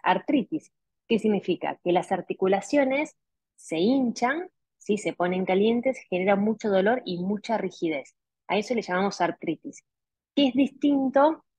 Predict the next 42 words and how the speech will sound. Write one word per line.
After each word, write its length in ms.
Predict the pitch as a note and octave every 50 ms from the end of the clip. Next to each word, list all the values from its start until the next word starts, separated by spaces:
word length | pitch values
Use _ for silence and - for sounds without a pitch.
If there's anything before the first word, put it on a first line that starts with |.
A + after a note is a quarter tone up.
| _ _ _ _ _ _ _ _ _ -
hago 160 | F3+ F3 F3+
una 100 | F#3 F3+
salvedad 400 | - F#3 F3+ F#3 G3 G#3 G#3 G#3+
acá, 360 | A3 A3 A#3+ A#3+ B3 B3+ - _ _ _ _
es 160 | - A3 A3+ -
distinto 380 | A3 - - B3 B3 A#3+ B3+
a 80 | A#3+ G3+
la 80 | F#3
artrosis. 680 | F3 F3 - - C#4 C4 G#3 - - D3+ C#3+ - - _ _ _ _ _ _ -
La 140 | F3 F3+
artrosis 400 | F3+ F3+ - - A#3 A3 - G#3
no 140 | F#3+ G#3+ G3+
genera 420 | - - G#3 A#3 A#3+ G3+ F#3 - -
hinchazón, 840 | - F3 E3 E3 D#3+ - E3 D#3+ - - - F3 E3+ E3+ E3+ F3 E3
dolor 360 | E3 E3 E3 E3 F3 E3+ E3+
y 140 | E3 E3 E3
rigidez. 500 | E3 E3 - G#3+ G#3 G#3+ A3+ A#3+ B3+ - _ _ _ _ _ _ _ _ _ -
La 120 | F3 F3+
artrosis 640 | F3 F3+ F3+ - A3 A3+ G#3+ - A#3+ G3+ - - _ _ _ _ _ _ _
tiene 200 | - E3+ E3 D#3+
que 100 | - E3
ver 180 | D#3+ E3 E3 -
con 120 | F3 F3
la 80 | F#3+ G3+
edad 160 | G#3+ A#3 B3
y 60 | B3+
son 260 | B3 - F3+ E3 F3
dolores 520 | F3+ F#3 F#3+ G3 G3+ G#3 A3+ A#3+ A#3 - _ _ _ _ _ -
que 80 | E3+
tienen 240 | - F3 E3+ F3+ F3
que 60 | F3+
ver 80 | F3+ F#3
más 120 | F#3+ F3
que 120 | - F3+ E3+
nada 160 | F3+ F#3+ F#3+
con 260 | - F3 E3 D#3+ D#3+
el 80 | D#3+ D#3+
movimiento 720 | D#3+ D#3+ E3+ E3+ E3+ E3+ F3 F3+ F3+ F3+ F3+ F#3 F#3+ F#3 E3
que 160 | - D#3 D#3
uno 200 | D#3+ E3 D#3+ D#3
va 60 | D3
haciendo. 500 | C#3+ - - D3 C#3+ C#3 - - - -